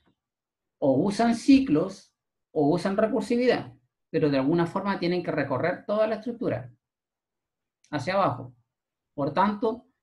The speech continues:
acá ya está hecho con recursividad y ahora ustedes lo van a hacer acá con un ciclo.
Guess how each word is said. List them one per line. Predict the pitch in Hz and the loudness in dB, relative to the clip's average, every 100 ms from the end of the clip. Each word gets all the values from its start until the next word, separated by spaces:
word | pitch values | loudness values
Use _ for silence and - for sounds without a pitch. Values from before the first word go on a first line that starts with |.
| _ _ | _ _
acá | 147 147 185 220 | -2 2 2 4
ya | 214 | 2
está | 202 214 220 | 2 2 2
hecho | 220 226 226 | 0 0 0
con | 196 | 0
recursividad | 165 156 170 - 196 196 104 - - | 0 -2 -4 -4 -4 -2 -4 -6 -14
y | - 170 | -6 0
ahora | 165 175 | 2 2
ustedes | 160 196 196 | 0 -2 -2
lo | 185 | 2
van | 180 175 | 2 0
a | |
hacer | 170 175 | -2 -4
acá | 170 175 | -2 -2
con | 170 | 0
un | 160 151 | 0 -2
ciclo. | - 107 - - | -4 -10 -12 -16